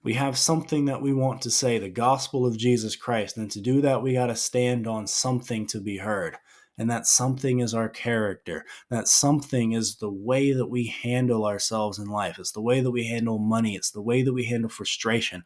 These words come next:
It's our work ethic on the job. It's the fact that we don't respond annoyed when we are annoyed, right? It's the fact that we dive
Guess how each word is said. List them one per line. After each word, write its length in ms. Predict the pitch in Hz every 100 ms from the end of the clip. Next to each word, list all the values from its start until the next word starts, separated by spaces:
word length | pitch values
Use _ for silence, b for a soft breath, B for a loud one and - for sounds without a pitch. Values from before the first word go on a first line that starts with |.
| B B 156
It's 160 | 127
our 160 | 127 113
work 320 | 120 135 131
ethic 360 | 127 117 117 113
on 140 | 117
the 60 | 107
job. 480 | 98 113 104 85 - B -
It's 160 | 98
the 100 | 110
fact 360 | - 127 131 -
that 160 | 110 - B
we 400 | 104 117 131 139
don't 400 | 127 117 127 127 -
respond 720 | 110 - - 113 117 117 113 - -
annoyed 640 | 147 143 123 104 101 101 123
when 200 | 120 120
we 200 | 120 -
are 440 | 113 151 143 123 -
annoyed, 500 | 117 113 101 87 80 - b b b -
right? 320 | 104 131 139 - _ _ _ _ _ _ _ _ _ _ _ _ _ 113 _ _ _ - -
It's 140 | 123
the 80 | 127
fact 300 | 139 131 131
that 120 | 107
we 260 | 120 139 131
dive 680 | - 131 127 127 127 113